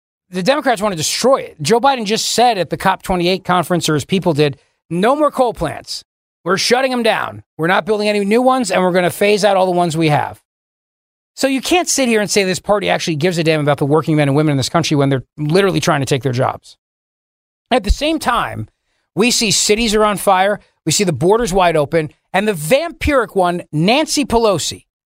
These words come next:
has the audacity, the gall on Andrea Mitchell or Alex Wagner on M S N B C to sit down and,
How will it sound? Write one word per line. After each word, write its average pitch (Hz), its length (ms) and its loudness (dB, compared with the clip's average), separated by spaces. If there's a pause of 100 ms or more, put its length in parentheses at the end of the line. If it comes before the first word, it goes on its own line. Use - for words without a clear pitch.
(600)
has 202 200 0
the 208 200 -2
audacity, 208 680 0
the 180 100 -2
gall 185 380 0
on 170 200 0
Andrea 214 340 0
Mitchell 175 500 0
or 151 200 0
Alex 185 300 0
Wagner 165 300 0
on 139 80 -2
M 160 120 0
S - 100 -4
N 143 100 0
B 131 60 -2
C 135 220 -2
to 127 80 -2
sit 190 220 -4
down 151 300 2
and, 147 260 -2